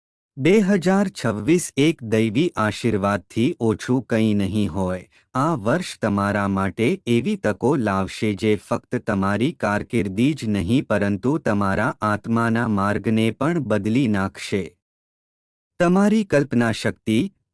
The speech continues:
તમારી કરુણા અને તમારી પ્રામાણિકતા હવે માન્યતા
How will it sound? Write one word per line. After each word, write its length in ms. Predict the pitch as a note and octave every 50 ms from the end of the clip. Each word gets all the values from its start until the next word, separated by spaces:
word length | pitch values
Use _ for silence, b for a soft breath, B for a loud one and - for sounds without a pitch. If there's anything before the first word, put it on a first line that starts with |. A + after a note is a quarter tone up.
| _
તમારી 480 | D3+ D3 D3+ E3 E3+ F3+ F#3 G3+ G#3+ F#3+
કરુણા 520 | G3 - A#2 G#2+ G#2 G#2 G#2 G#2 A#2 D#3 F3 -
અને 260 | B2+ A2+ A2 A2 A2
તમારી 560 | G2 - A2+ G2+ G2 G#2 G2+ G#2 G#2 A#2 C3+ D#3
પ્રામાણિકતા 840 | - - G#2 G2+ G2 G2+ G#2 G#2 G#2+ G#2+ G#2+ G#2 - _ - A#2 G#2+ G2
હવે 340 | D#2+ G2+ G2+ F#2 A2+ D3
માન્યતા 680 | D#3+ C3 G#2 G2 G2+ G2+ G2+ G2+ G#2 G2 - C3+ D3+